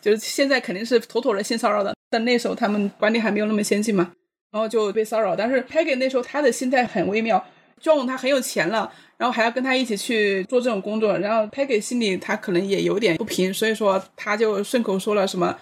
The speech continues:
“你穿成这样肯定要被性骚扰”，就是这个意思嘛，John 心里也很不高兴。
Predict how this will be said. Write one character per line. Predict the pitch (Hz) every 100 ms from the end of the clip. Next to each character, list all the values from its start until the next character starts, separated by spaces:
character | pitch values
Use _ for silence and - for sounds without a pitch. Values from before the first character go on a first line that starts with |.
| - - _ -
“你 | 196
穿 | - 247
成 | 247
这 | 262
样 | 240
肯 | 226 202
定 | 226
要 | 233
被 | 240 233
性 | 240
骚 | 247
扰”， | 208 202
就 | 214
是 | 214
这 | 214 226
个 | 202
意 | 226
思 | 226 202
嘛， | 139 202 220
John | 220 214
心 | 214
里 | 202
也 | 185
很 | 202
不 | 170
高 | 165 196
兴。 | -